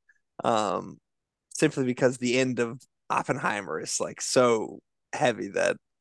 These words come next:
it would have been a little strange to go right into something else immediately after. Um, but yeah, so I was, like, you know, really set on seeing it the same day. Uh, saw them at the same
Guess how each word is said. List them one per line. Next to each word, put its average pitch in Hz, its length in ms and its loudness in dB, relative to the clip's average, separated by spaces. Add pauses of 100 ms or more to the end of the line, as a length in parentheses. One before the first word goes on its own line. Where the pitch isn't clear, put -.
(400)
it 147 60 4
would 170 140 10
have 160 80 8
been 160 140 8
a 151 80 8
little 147 160 8
strange 139 560 4
to 139 80 -4
go 123 100 4
right 123 360 4
into 113 560 -4
something 120 380 -4
else 110 260 -2
immediately 110 540 -2
after. - 420 -2 (540)
Um, 107 540 2 (680)
but 151 120 4
yeah, 165 180 10
so 147 200 8
I 147 40 10
was, 147 220 4
like, 127 200 6 (320)
you 131 100 -4
know, 113 180 -6 (300)
really 143 260 10
set 131 280 6
on 131 120 4
seeing 127 260 -2
it 120 140 0
the 131 60 -10
same 123 340 0
day. 120 340 6 (440)
Uh, 117 200 2
saw 135 200 6
them 139 140 6
at 131 100 0
the 127 80 0
same 139 580 2